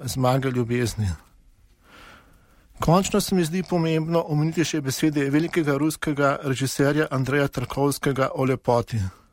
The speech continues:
Zapisal je, da ko svetu narašča zlo, je toliko bolj pomembno, da ustvarjamo lepoto. Dodal bi, da ne gre le za lepoto umetnosti. Lepota se izraža tudi v odnosih med ljudmi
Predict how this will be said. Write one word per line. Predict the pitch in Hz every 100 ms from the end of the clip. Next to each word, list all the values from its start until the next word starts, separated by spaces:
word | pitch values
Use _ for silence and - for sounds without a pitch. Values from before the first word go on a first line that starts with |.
| _ _ _ _ - - - - - - _ -
Zapisal | 123 135 202 214 - 175
je, | 160 151 139 - _ _ _ 151
da | 139
ko | 135 143
svetu | - 170 175 180
narašča | 156 139 147 - 147 131
zlo, | 123 131 104 - _ - - _ -
je | 131
toliko | - 190 214 - 165
bolj | 190 180
pomembno, | 175 156 160 160 165 160
da | 151 151
ustvarjamo | 143 - 135 143 143 139
lepoto. | 143 139 131 - 117 101 - - _ -
Dodal | 123 123 151 151
bi, | 135 117 - _ _ - - - -
da | 139
ne | 135
gre | 131 196
le | 202 185
za | 190
lepoto | 160 - 151 139 170
umetnosti. | 135 139 139 - 123 - - 104 - _ _
Lepota | 151 131 - 143 143
se | 131 143
izraža | 127 135 131
tudi | - 131
v | 127
odnosih | 120 123 131 139 139
med | 120 110
ljudmi | 120 147